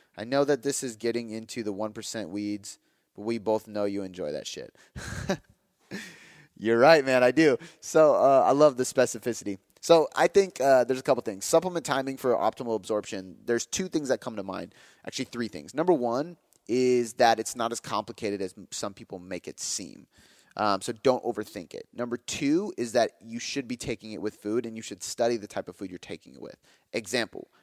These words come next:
vitamin D is a fat-soluble vitamin.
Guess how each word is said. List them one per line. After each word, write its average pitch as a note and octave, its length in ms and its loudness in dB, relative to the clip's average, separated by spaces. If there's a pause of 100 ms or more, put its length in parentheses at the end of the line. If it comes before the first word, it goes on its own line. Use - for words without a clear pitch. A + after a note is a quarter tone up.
(140)
vitamin C#3+ 400 4
D A2 320 -6
is G#2 140 -8
a G2+ 80 -4
fat-soluble G2 1040 -4
vitamin. F#2+ 420 -4